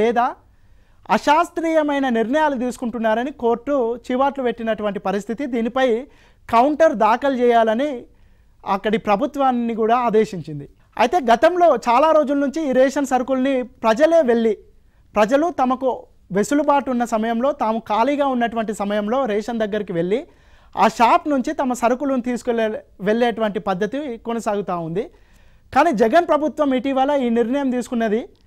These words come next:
ఆ నిర్ణయంలో భాగంగా ప్రత్యేకమైన వాహనాలను ఖరీదు చేసి,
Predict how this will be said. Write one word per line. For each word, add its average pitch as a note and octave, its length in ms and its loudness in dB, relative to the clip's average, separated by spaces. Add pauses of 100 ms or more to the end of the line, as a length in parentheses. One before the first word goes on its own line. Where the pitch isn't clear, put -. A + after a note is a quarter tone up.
(260)
ఆ G#3 120 4 (160)
నిర్ణయంలో D#4 500 4 (120)
భాగంగా A#3+ 400 0 (400)
ప్రత్యేకమైన C#4 560 0 (100)
వాహనాలను B3+ 640 0
ఖరీదు A#3 380 2
చేసి, A#3 260 0